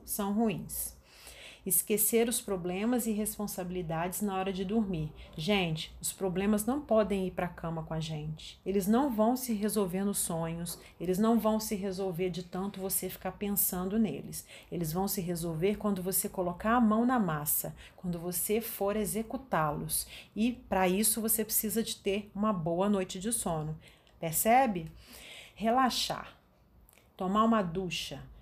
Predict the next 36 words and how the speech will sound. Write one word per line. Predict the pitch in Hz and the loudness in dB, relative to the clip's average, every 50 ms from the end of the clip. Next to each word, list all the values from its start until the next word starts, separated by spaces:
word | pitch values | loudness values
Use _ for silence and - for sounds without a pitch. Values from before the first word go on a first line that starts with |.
| - - | -18 -8
ler | - 175 190 202 214 214 | -2 2 2 4 4 4
um | 208 196 | 4 2
livro | 190 190 208 226 247 254 247 226 233 254 262 262 - - - - - - | 2 2 2 2 2 2 2 0 0 -2 -4 -6 -8 -14 -20 -20 -6 0
ou | - 208 220 233 | 4 4 6 6
então | 226 202 220 - 208 208 | 4 2 0 0 2 4
ouvir | 214 202 190 165 185 208 | 4 4 4 2 2 0
uma | 208 202 196 175 | 2 2 0 0
boa | 165 185 190 196 185 | 2 2 2 2 2
música | 180 185 190 190 - - 185 | 0 0 -2 -2 -4 -6 -8
que | - - | -8 -8
te | 185 - - 185 | -8 -6 -4 -6
acalme, | 170 170 - - 185 185 190 190 185 170 160 160 - - - - | -6 -6 -4 -2 0 0 2 2 0 0 -2 -4 -8 -10 -8 -4
ajuda | 175 185 165 208 226 202 226 214 | -4 0 0 2 4 6 6 6
muito | 208 214 226 247 240 220 | 6 6 6 4 4 2
a | 196 | 0
conciliar | - - 180 - - - 165 170 170 160 160 | -2 -2 -2 -2 -2 -2 -4 -4 -2 -2 -2
o | 165 | -2
sono. | 160 - - - 156 143 139 139 139 127 - - - - - | -2 -4 -4 -4 -6 -6 -8 -10 -14 -16 -18 -20 -20 -14 -8
Procure | - 196 202 - - 254 262 269 | -4 -4 -4 -2 -2 -2 -2 -2
fazer | 262 - 233 208 175 214 196 | -2 -2 -2 -2 0 0 0
dessas | 180 185 180 - - 175 - | 0 0 0 0 -2 -4 -4
tale-, | - 180 160 160 165 170 - - - | -2 -2 -2 0 -2 -2 -6 -8 -6
das, | 180 160 165 160 - | -4 -4 -4 -4 -4
dessas | - 165 165 160 - 160 160 - | -4 -6 -6 -4 -4 -4 -4 -4
tarefas, | - 160 147 151 170 190 196 190 - 180 160 - | -2 -2 0 2 4 4 4 2 0 -2 -6 -4
como | - 202 202 208 | 0 2 2 4
eu | 196 180 | 4 2
disse | 156 170 175 165 - - 175 | 2 2 2 2 2 2 2
antes, | 170 180 196 190 - 175 170 | 0 0 0 0 0 0 0
um | 196 196 | 0 0
ritual | 175 196 233 226 233 269 240 214 196 196 202 202 190 180 | 0 0 0 0 2 4 4 6 6 6 4 4 2 0
de | 165 160 160 | -2 -4 -4
sono | 160 - - - 165 165 165 160 160 | -4 -4 -4 -4 -4 -4 -2 -2 -4
pra | 156 160 165 165 | -4 -4 -6 -8
ser | 165 - 180 | -6 -6 -4
repetido | 175 180 160 160 160 156 - - 196 175 165 | -4 -4 -6 -8 -10 -8 -6 -6 -6 -6 -6